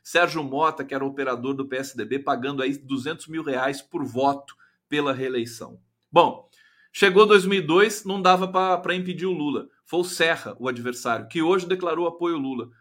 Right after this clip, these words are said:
Mas também a eleição foi suja, né? Sempre tem sujeira contra o P T. Dois mil e seis, mas o Lula ganhou. Dois mil e seis, Alckmin, teve sujeira contra o P T. Dois mil e dez, Dilma.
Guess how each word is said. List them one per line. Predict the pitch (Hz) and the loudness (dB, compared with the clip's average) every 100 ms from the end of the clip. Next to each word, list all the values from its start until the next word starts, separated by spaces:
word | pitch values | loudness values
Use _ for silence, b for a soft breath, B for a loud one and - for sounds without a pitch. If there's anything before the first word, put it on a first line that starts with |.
| b | b
Mas | 160 170 | -2 0
também | 214 185 165 196 | 2 2 0 0
a | |
eleição | 202 196 185 180 | 0 0 -2 -6
foi | 185 202 | -4 -6
suja, | 185 - 190 147 107 - _ - | -6 -6 -4 -4 -8 -16 _ -4
né? | 175 190 B | -4 -4 B
Sempre | - - 220 254 - 202 | -12 2 4 4 0 -6
tem | 214 | -6
sujeira | 202 202 156 180 180 | -4 -6 -2 0 0
contra | 180 180 | -4 -10
o | 180 | -6
P | 180 | -6
T. | 180 147 123 120 _ _ - B B B B _ _ - | -4 -4 -4 -8 _ _ -20 B B B B _ _ 2
Dois | 175 185 | 4 6
mil | 202 | 4
e | 240 | 0
seis, | 240 196 180 135 | 2 4 4 2
mas | 131 131 117 | -2 -2 -2
o | 127 | -4
Lula | 123 135 143 | -2 -2 -2
ganhou. | 180 175 143 120 - | -2 -2 -2 -2 -6
Dois | 147 165 | -4 -2
mil | 196 214 | 0 -2
e | |
seis, | 214 208 175 | 2 4 6
Alckmin, | 175 185 180 123 113 - | 6 6 4 -4 -10 -8
teve | 113 131 135 | -6 -4 -6
sujeira | 165 139 160 170 | -10 -4 -2 -2
contra | 180 180 | -4 -8
o | |
P | 185 | -6
T. | 180 147 117 b b b | -4 -4 -6 b b b
Dois | 147 180 180 | 2 2 2
mil | 220 | -2
e | |
dez, | 180 185 180 139 127 | 2 4 4 2 -6
Dilma. | 113 151 208 185 123 98 | -8 -2 0 0 -4 -10